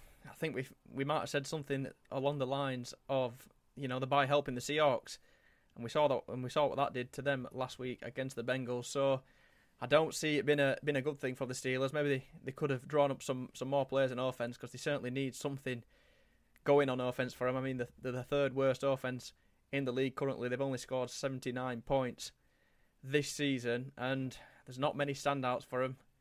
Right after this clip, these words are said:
other than probably that man George Pickens. So, yeah, I imagine they've, they, they've had a week to work on stuff and prepare for this Rams team. Um,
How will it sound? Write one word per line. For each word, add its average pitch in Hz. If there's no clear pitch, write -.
other 135
than 135
probably 139
that 131
man 139
George 143
Pickens. 147
So, 135
yeah, 165
I 156
imagine 151
they've, 147
they, 147
they've 147
had 156
a 147
week 147
to 139
work 139
on 139
stuff 139
and 135
prepare 139
for 135
this 127
Rams 131
team. 131
Um, 120